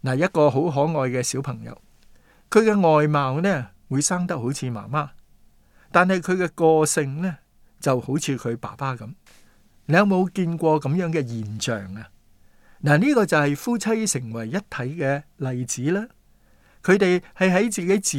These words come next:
子女身上成為咗一體，但係成為一體嘅含義比呢一種要深好多嘅。如果丈夫愛妻子，佢就係愛自己。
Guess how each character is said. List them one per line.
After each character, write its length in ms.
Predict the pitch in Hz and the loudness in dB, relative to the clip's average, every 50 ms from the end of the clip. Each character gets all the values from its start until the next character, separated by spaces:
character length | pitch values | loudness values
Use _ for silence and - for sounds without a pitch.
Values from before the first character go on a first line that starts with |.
| 147 202 | 0 2
子 100 | 220 180 | 2 4
女 100 | 147 156 165 | 2 2 2
身 260 | - 214 208 185 165 | 2 2 0 0 0
上 240 | - 156 135 127 123 | 0 0 0 0 -2
成 260 | - 120 107 107 110 | -2 -4 -4 -6 -10
為 180 | 113 110 110 | -10 -10 -10
咗 140 | 110 - 127 | -8 -8 -6
一 140 | 139 160 170 - | -4 -6 -6 -6
體， 360 | - - 117 110 113 147 196 - - - - _ _ - _ _ _ _ _ - - - - - - | -8 -12 -10 -10 -10 -12 -14 -16 -20 -20 -20 _ _ -20 _ _ _ _ _ -20 -20 -20 -20 -20 2
但 160 | - 202 208 208 | 4 4 4 6
係 200 | 208 208 202 - | 4 2 0 0
成 180 | 170 147 147 143 | 0 -2 -2 -2
為 140 | 139 139 | 0 0
一 40 | 143 | 0
體 200 | 185 - - 175 | 0 -2 -2 -4
嘅 160 | 180 190 180 | -4 -4 -4
含 220 | 139 - 117 110 107 | -6 -6 -6 -8 -8
義 380 | 117 120 127 127 127 127 135 - - _ _ _ - - - _ | -10 -8 -6 -4 -4 -4 -4 -6 -12 _ _ _ -20 -20 -12 _
比 340 | - 131 135 160 202 220 - - - - | 0 2 4 2 2 0 -4 -14 -8 -2
呢 100 | 170 180 | 0 0
一 100 | 190 180 | 0 0
種 380 | - - 117 107 120 143 170 - - - - _ - | -2 -6 -8 -6 -6 -6 -8 -8 -14 -20 -20 _ -6
要 220 | 139 123 127 123 | -4 -2 -2 -2
深 320 | 123 - - 165 147 135 | 0 2 2 2 2 2
好 220 | 113 - - 107 107 107 117 | -2 -6 -10 -16 -16 -14 -8
多 260 | - 120 117 110 110 | -6 -6 -6 -6 -8
嘅。 240 | 104 104 107 110 127 - _ _ - - - - - _ _ _ - - - _ _ _ _ | -12 -14 -16 -16 -18 -18 _ _ -20 -20 -20 -20 -20 _ _ _ -20 -20 -20 _ _ _ _
如 340 | 135 143 156 165 170 170 165 | 0 2 4 4 2 2 2
果 260 | 156 151 151 196 240 | 2 4 4 4 4
丈 360 | 190 - 165 139 131 131 139 | 4 2 0 0 2 0 -4
夫 260 | - - 185 180 175 147 | -2 -2 -2 -2 0 0
愛 160 | 135 123 120 120 | -2 -2 -2 -4
妻 320 | - - 156 143 123 120 | -4 -4 -4 -4 -4 -6
子， 160 | - - - 104 101 110 120 - _ _ _ _ - - _ - _ | -8 -10 -10 -10 -14 -14 -16 -18 _ _ _ _ -20 -20 _ -20 _
佢 200 | - 143 147 151 | 2 2 4 4
就 120 | 147 131 | 4 2
係 300 | 123 120 127 120 117 123 - - - | 0 0 -2 -4 -4 -6 -10 -12 -8
愛 360 | 139 123 123 123 120 120 120 | -6 -4 -2 -2 -2 -2 -4
自 200 | 107 - - 113 | -4 -4 -6 -6
己。 500 | 104 104 110 - 117 110 104 104 123 123 | -8 -10 -14 -14 -16 -14 -12 -12 -14 -14